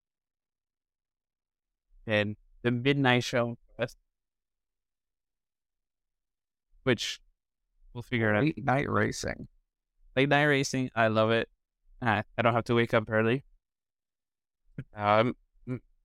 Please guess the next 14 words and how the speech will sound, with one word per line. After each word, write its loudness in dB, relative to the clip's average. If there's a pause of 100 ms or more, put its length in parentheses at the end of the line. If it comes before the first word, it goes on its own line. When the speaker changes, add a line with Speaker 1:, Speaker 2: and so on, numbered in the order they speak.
(500)
Speaker 1:
Missus -4
Ham 2
might 4
watch 2
it 0
with 2
us. 2 (100)
Why -12
not? -8 (2500)
Speaker 2:
So -2
no 4
one 4
is 0
bringing 0